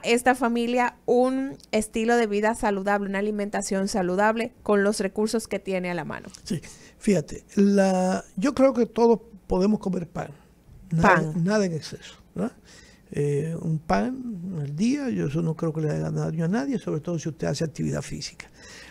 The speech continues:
Speaker 2: Lo otro es, eh, tratar de consumir alimentos con, con bajo nivel de azúcar. Los jugos no necesitan azúcar. Y si usted le quiere agregar el azúcar, debe ser simplemente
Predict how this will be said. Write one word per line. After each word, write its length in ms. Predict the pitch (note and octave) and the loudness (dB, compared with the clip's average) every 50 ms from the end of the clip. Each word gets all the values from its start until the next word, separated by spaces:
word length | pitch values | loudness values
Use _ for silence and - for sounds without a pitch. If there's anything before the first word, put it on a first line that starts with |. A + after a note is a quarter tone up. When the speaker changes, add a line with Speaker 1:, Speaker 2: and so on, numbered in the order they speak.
| - - - | -20 -10 -2
Speaker 2:
Lo 160 | F#3 F3+ F#3 | 0 2 2
otro 320 | G3 G3+ F#3+ G3+ G3+ G3+ A3 | 2 2 4 4 6 6 6
es, 300 | B3+ C#4 C#4 - - - | 4 4 2 0 -4 -4
eh, 360 | - F#3 F3+ F3 E3+ E3+ E3+ | -2 0 0 2 0 0 -2
tratar 340 | - F#3 E3 - - F#3 F#3+ | -2 -4 -4 -2 0 0 0
de 100 | F#3+ F#3+ | 0 0
consumir 400 | - F#3 E3+ D3+ F3+ F3+ F3+ F#3 | 0 0 0 2 2 2 2 2
alimentos 640 | F3 F3 E3+ D#3+ E3 F#3 G#3+ A3 - - G#3+ F#3 - - _ _ | 2 2 0 0 0 0 -2 -2 -2 -4 -6 -6 -6 -10 _ _
con, 180 | - F3 D#3+ D3 - | -12 -12 -12 -12 -10
con 220 | - D#3+ D#3+ D3+ D3+ | -6 -4 -2 0 0
bajo 240 | F3 E3 D3+ F#3 | 0 2 2 2
nivel 260 | F3 D#3+ D#3+ E3+ E3+ E3 | 2 2 2 0 -2 -2
de 60 | E3+ | -4
azúcar. 440 | D3+ - - D#3 - - - - - - - - _ - - _ _ | -6 -6 -8 -10 -10 -12 -16 -20 -20 -20 -20 -20 _ -20 -20 _ _
Los 180 | - F3+ F3 D#3 | 0 2 2 4
jugos 340 | - G#3 B3 A#3+ G#3 F#3+ E3 | 6 6 8 8 8 6 6
no 140 | E3+ F#3 F#3 | 6 4 4
necesitan 680 | F3+ F#3 E3 - E3 D3+ - G#3+ G#3+ - - D#3+ D3+ | 2 2 0 -2 -4 -6 -6 -6 -6 -4 -4 -4 -4
azúcar. 480 | D3 - - - E3 - - - - - - - - - - - - - _ | -6 -6 -8 -8 -10 -10 -12 -16 -20 -20 -20 -20 -20 -20 -20 -20 -20 -16 _
Y 100 | - E3+ | -6 -6
si 120 | - - G3 | -2 -2 -2
usted 240 | - - - A#3 C4 | 2 4 4 6 6
le 120 | C4+ A3+ | 4 4
quiere 200 | - A3+ A3 A3 | 2 4 4 6
agregar 320 | G#3+ G#3 G3 F3+ F#3 F#3 | 6 6 4 4 4 2
el 200 | F#3 F#3 F3+ E3+ | 2 2 2 0
azúcar, 280 | E3 C#3 E3+ D#3+ D#3+ D#3+ | 0 -2 -2 -2 0 2
debe 160 | F3 G3+ G#3+ | 4 4 2
ser 180 | G3+ - G3+ F#3 | 2 2 -2 -2
simplemente 760 | - - A3 F#3 - G3 F3+ F3 G3 F#3+ F#3 - - E3+ D#3+ | 0 0 -2 0 0 0 0 0 0 0 0 0 -2 -4 -4